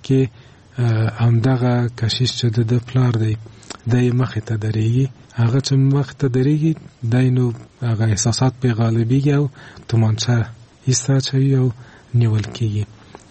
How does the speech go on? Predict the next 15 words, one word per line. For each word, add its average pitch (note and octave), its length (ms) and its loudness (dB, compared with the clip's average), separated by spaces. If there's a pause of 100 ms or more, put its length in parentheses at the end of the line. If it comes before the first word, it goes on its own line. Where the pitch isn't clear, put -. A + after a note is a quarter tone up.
(100)
او A#2 120 4
بالاخره، B2 580 0 (680)
آه، B2+ 140 2
په A#2+ 180 0
زندان A#2 480 2
کې A#2+ 240 -2 (840)
ډېرې A#2 400 0
شکنجې A2+ 480 0 (100)
ګالي A#2+ 360 0
او، A2 120 0 (720)
آه، A2+ 100 4
ملګري A#2 540 2 (100)
غواړي A#2+ 300 0
چې A#2+ 100 -4 (120)
دی A#2 160 2